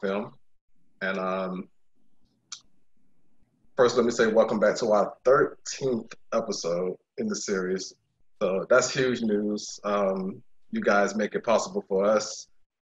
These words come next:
to come back each week and, and have these, these, um, safe discussions, open discussions with, um, students, faculty, community from all over the world. So, uh, we thank you again for that. And, um,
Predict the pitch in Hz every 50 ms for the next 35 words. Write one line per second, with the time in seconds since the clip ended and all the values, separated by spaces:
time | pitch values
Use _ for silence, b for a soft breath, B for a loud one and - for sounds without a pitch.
0 | _ _ _ _ - 113 - - 117 107 104 104 104 101 101 - 110 107 98 -
1 | 110 107 101 - 104 101 95 - - 104 101 98 101 117 113 113 - - 107 107
2 | 104 104 104 101 - - - _ 104 104 101 101 98 - - - 95 101 98 98
3 | 98 92 95 98 - - - - 117 110 110 - 95 - - 113 104 98 - 104
4 | 95 95 - - 104 101 - 104 101 95 - 110 104 - - 101 95 - 101 98
5 | 98 92 - - 98 98 95 95 95 95 95 92 - - - - - - - -
6 | - - - 120 113 110 107 - - - 110 101 98 - 98 95 98 92 - 95
7 | 92 101 107 107 101 98 101 101 101 101 98 - - _ _ _ - 107 101 -
8 | 98 101 101 101 98 98 101 104 98 98 98 98 92 95 101 104 101 101 98 -
9 | - 92 92 90 92 92 92 92 98 95 95 95 92 95 95 - - 107 98 -
10 | - 95 95 90 95 98 92 87 - - 95 92 92 90 78 - - - - -
11 | - - - _ _ _ _ _ - - _ _ - 98 101 95 95 95 92 98
12 | 95 95 95 95 95 92